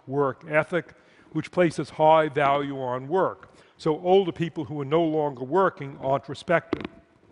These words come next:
Another reason is our American emphasis on the virtues of self-reliance and independence,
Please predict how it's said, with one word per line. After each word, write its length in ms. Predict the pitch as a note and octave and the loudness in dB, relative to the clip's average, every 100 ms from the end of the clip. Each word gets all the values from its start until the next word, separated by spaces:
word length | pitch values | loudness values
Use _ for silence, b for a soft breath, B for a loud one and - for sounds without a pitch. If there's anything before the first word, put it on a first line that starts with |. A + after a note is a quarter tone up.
| _ _ _ b b b b | _ _ _ b b b b
Another 360 | D#3 D#3+ A3+ G#3 | -6 2 2 2
reason 420 | C#3 D3 C3 D#3 | -2 -4 -4 -8
is 180 | C#3+ B2+ | -6 -2
our 340 | C3+ C#3+ C#3 | 0 0 -2
American 600 | C3 C#3+ D3+ C#3+ D3 C#3 - _ | -4 0 0 0 -6 -12 -16 _
emphasis 600 | F3+ F3 - - D#3+ C3 | -2 0 -4 -8 -8 -8
on 220 | D#3+ C#3+ | -6 -4
the 60 | C#3 | -4
virtues 440 | A#2 D#3+ - C#3 | -2 -2 -2 -12
of 100 | C3+ | -12
self-reliance 1040 | - - D#3+ D#3 D#3+ C#3+ C#3 C3+ C3+ C#3 - b b | -8 0 0 0 -4 2 2 2 -2 -8 -14 b b
and 180 | D3 C3+ | -8 -6
independence, 920 | C#3+ C#3 C#3 G#3 F#3 A#2+ G2+ - - | -6 -8 -4 -2 -2 -6 -14 -20 -20